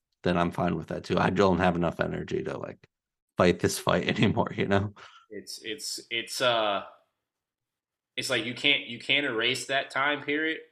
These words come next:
Speaker 2: right?
Speaker 1: Yeah.
Speaker 2: You can't just tell the fans, like, Yes, you spent your hard-earned money, on this time period and it just doesn't exist. Like, it exists.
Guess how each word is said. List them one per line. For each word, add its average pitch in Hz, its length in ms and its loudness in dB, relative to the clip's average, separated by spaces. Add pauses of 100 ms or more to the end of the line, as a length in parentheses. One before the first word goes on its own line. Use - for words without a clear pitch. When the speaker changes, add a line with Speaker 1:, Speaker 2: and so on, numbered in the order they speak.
(300)
Speaker 2:
right? 104 120 2
Speaker 1:
Yeah. 90 180 4 (220)
Speaker 2:
You 117 100 -4
can't 110 80 -4
just 107 160 -8
tell 117 200 0
the 107 100 -4
fans, 113 300 -4
like, 98 140 -4
Yes, 107 200 -6
you 107 80 -14
spent 101 320 -8
your 101 160 -12
hard-earned 104 460 -6
money, 107 540 -6 (320)
on 104 100 -10
this 101 160 -10
time 104 320 0
period 104 760 -2
and 92 100 -16 (260)
it 104 80 -10
just 98 180 -12
doesn't 98 240 -6
exist. 101 420 -8
Like, 95 120 -6
it 104 120 -4
exists. 104 520 -8